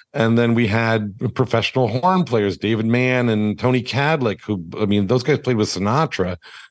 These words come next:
and they're the horn players on my record. And these are subcontractors, and it's not that different. And you have to treat the, you know, how do you talk to them? I mean, how do you talk to a trumpet player who's played with Frank Sinatra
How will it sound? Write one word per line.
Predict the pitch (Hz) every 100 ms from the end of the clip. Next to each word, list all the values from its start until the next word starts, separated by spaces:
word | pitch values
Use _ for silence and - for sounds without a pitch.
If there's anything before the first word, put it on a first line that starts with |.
| _
and | 110 110
they're | 120 143
the | 123
horn | 110 123 123
players | 107 104 101 92
on | 101
my | 101
record. | 143 170 110 82 - _
And | 147 139 120
these | 135 135
are | 151
subcontractors, | - 277 247 117 95 - 82 78 - 80 101
and | 131
it's | 135 180
not | 196 208 -
that | 185 127 131
different. | 208 - 90 90
And | 113 127
you |
have | 131 156
to | 147
treat | - 160 147
the, | 143 151
you | 139
know, |
how | 104 135
do | 139
you | 147
talk | - 180 202 -
to | 98
them? | 87 90 95 101 - - -
I |
mean, | 190
how | 185 262
do |
you | 269
talk | - 190 185 -
to | 117
a | 101
trumpet | - 143 123 95
player | 98 98 95
who's | 104 -
played | - 135 113
with | 113
Frank | 117 107
Sinatra | - 110 107 104 - -